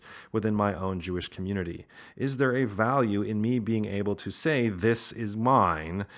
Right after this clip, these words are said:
this is my culture"? Absolutely. If nothing else, it's something I can be proud of, especially when, in many cases, the majority culture might devalue or denigrate my culture, or oddly,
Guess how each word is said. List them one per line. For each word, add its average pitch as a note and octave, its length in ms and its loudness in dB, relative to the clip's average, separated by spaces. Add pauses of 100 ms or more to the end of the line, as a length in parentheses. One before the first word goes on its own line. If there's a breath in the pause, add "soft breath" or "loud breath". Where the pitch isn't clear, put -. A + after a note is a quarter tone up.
(140 loud breath)
this A2+ 300 0
is G#2+ 240 -6
my A#2 320 4
culture"? - 560 -8 (920)
Absolutely. D#3 720 2 (320 loud breath)
If - 120 -2
nothing E3+ 300 4
else, E3+ 340 6 (300 loud breath)
it's C#3 160 -2
something B2+ 300 0
I A#2+ 60 -4
can A#2+ 120 -2
be A2+ 100 -2
proud C3+ 360 4
of, B2 100 2
especially A2+ 440 -2
when, G#2+ 220 2
in G#2+ 120 2
many G#2 180 2
cases, G2 440 -4
the G#2+ 60 -2
majority G2+ 440 0
culture G2 380 -4
might F#2+ 220 -2
devalue G#2+ 640 2
or G#2 160 2
denigrate G2+ 540 0
my E2+ 160 -10
culture, - 500 -12 (440 soft breath)
or G2+ 120 -4
oddly, F#2+ 500 -2